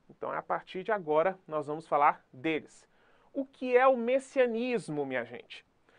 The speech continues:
Nós temos três grandes movimentos messiânicos na Primeira República. A Guerra de Canudos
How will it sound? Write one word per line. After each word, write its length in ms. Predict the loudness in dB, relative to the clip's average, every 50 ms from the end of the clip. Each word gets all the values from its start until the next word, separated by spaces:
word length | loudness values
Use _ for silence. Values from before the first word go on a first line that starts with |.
| _ -20 _ _ _ 0
Nós 260 | 4 6 6 6 6
temos 360 | 4 2 2 2 0 -6 -4
três 480 | 2 6 6 6 6 4 -2 -6 -6 0
grandes 420 | 2 2 4 2 0 -4 -6 -4
movimentos 480 | 0 0 0 0 -2 -6 -6 -6 -6 -6
messiânicos 680 | -6 -6 -6 -6 -4 -2 0 0 0 -2 -6 -8 -6 -4
na 100 | -4 -4
Primeira 260 | -4 -4 -6 -4 -2
República. 640 | -2 -2 -4 -4 -8 -12 -12 -12 -12 -12 -12 -12 _ _ _ _ -8
A 80 | -6 -4
Guerra 240 | -2 -2 -2 -2
de 100 | -4 -4
Canudos 580 | -2 0 0 0 -2 -4 -4 -12 -20 -20 -20